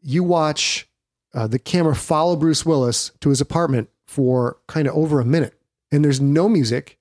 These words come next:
There's no back-, there's very little background noise. You just track him. It's almost a precursor to the found footage movies that took over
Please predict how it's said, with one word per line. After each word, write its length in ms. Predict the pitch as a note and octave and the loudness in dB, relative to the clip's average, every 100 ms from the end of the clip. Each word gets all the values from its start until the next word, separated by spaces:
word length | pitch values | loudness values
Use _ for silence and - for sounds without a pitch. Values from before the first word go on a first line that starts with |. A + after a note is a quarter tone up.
| _ | _
There's 140 | C3 B2 | -4 -2
no 120 | E3 | -2
back-, 260 | F3+ E3+ | 0 -2
there's 140 | D#3 A#2 | -2 -2
very 200 | A#2 F3+ | 0 2
little 180 | G3 F3+ | 2 2
background 420 | C#3+ B2+ C3 A#2+ | 0 0 -2 -2
noise. 320 | G2+ A2 - - - - _ | -2 -4 -8 -12 -20 -20 _
You 80 | C#3+ | -4
just 180 | C#3+ - | -2 -2
track 260 | E3+ F3 | -2 0
him. 100 | D3+ | 0
It's 100 | C3 | 0
almost 380 | - F3 F#3 - | 0 0 0 0
a 80 | C#3+ | -2
precursor 480 | - D#3 D#3 D3 C#3+ | -2 -2 0 0 0
to 60 | A#2+ | -2
the 80 | |
found 300 | A#2 D3 C#3 - | -2 -2 -2 0
footage 280 | F3+ D3+ B2 | 0 0 0
movies 320 | A#2+ A2+ A2 | 0 0 -2
that 140 | A#2+ | -4
took 180 | - C3 | -2 -2
over 440 | B2 A2+ A#2 A2+ | -2 -2 -2 -2